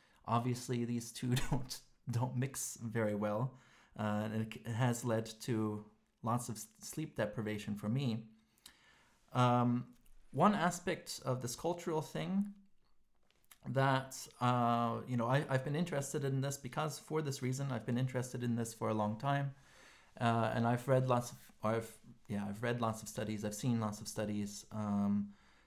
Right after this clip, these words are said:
linking, for instance, that, um, if people who stay up late and then get up, you know, sleep in longer, therefore, um, are more successful. And as Riza was saying, you know, we seem to be pushing this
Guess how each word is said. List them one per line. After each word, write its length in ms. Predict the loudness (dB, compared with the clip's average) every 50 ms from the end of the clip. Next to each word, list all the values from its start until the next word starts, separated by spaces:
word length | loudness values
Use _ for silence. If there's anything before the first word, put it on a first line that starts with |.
| -14 -4
linking, 580 | 0 2 4 4 4 4 2 2 4 4 2 0
for 220 | 0 0 0 2
instance, 760 | 2 0 -2 -2 -4 -4 -2 -2 -2 -2 -2 -4 -6 -8 -10 -10 -14 -16 -18 -20 -20 -20 -20 -12 -8
that, 460 | -4 -2 0 0 0 -2 -2 -6 -12 -12 -12 -8 -4
um, 380 | -2 -2 0 2 2 2 0 0
if 320 | -2 -2 -2 -4 -8 -18 -20 -10 -6
people 220 | -6 -2 0 2
who 100 | 2 2
stay 300 | 0 0 0 0 2 2
up 160 | 2 0 0
late 340 | 0 0 2 0 0 -2 -4
and 180 | -4 0 0 2
then 140 | 2 2 0
get 140 | 0 0
up, 200 | 0 -2 -4 -8 -18 -12 -4
you 80 | -2 -2
know, 60 | 0
sleep 320 | -2 -4 -4 -4 -4 0
in 160 | 0 0 2 2
longer, 320 | 2 2 2 0 -2 -2
therefore, 520 | -2 -2 -4 -4 -4 -2 -2 -2 -2 -4 -6 -10 _ _ _ _ _ _ _ _ -20 -20 _ _ -18 _ 0
um, 320 | 2 4 4 4 4 2 4
are 120 | 4 4
more 180 | 4 6 4 2
successful. 680 | 0 -2 -8 -6 -4 -4 -4 -4 -4 -8 -8 -8 -10 -16 _ _ _ _ _ -20 _ _ _ _ _ _ -6 0
And 380 | 2 2 2 2 0 -2 -2 0
as 220 | 0 0 0 0
Riza 260 | 0 0 2 2 0 0
was 180 | 0 -2 -2
saying, 360 | 0 0 2 2 2 0 0
you 80 | -2 -2
know, 100 | -2 -2
we 120 | -2 -4
seem 280 | -4 -4 -2 0 0 0
to 80 | 0 0
be 100 | -2 -4
pushing 580 | -2 -2 -4 -4 -2 0 0 2 2 2 0 0
this 280 | -2 -4 -4 -6 -10